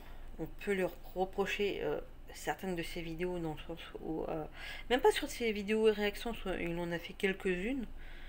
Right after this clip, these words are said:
Euh, voilà, c'est même pas sur ça, mais c'est, euh, le,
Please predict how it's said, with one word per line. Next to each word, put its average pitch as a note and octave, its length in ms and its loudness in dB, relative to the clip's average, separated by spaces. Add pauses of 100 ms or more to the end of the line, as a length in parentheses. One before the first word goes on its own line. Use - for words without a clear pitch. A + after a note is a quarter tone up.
(340)
Euh, D#3 420 -2 (1600)
voilà, F#3+ 140 0
c'est - 160 -8
même F3+ 120 -2
pas A3 120 -2
sur E3 220 -6
ça, A3 140 -2
mais G3 220 -2
c'est, - 420 -2
euh, E3 180 4
le, F3 180 0